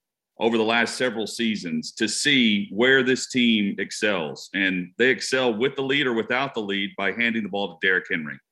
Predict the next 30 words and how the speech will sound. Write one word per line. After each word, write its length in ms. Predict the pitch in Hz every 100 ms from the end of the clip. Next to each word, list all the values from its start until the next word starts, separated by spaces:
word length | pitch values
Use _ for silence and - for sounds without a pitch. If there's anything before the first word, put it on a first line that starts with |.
| _ _ _ -
And 180 | 107 101
I'm 160 | 131
not 140 | 180 156
sure 240 | - 156
if 100 | 147
they 100 | 143
can 140 | 143 123
continue 400 | 131 143 135 117
to 100 | 101
do 200 | 117 127
that 280 | 98 85 80 - -
with 100 | 101
the 80 | -
personnel 480 | 123 117 107 104 98
that 160 | 95
they 140 | 92 85
have. 320 | 95 80 69 -
That 200 | 160 139
was 140 | 120
their 240 | 127 120
identity, 600 | 113 104 87 117 120 127 110
and 100 | 107
they 60 |
could 180 | 104 -
stick 220 | - 117 -
with 320 | 110 113 110
it 120 | 92 -
no 100 | 110
matter 540 | 107 107 101 95 80
what. 340 | 87 107 135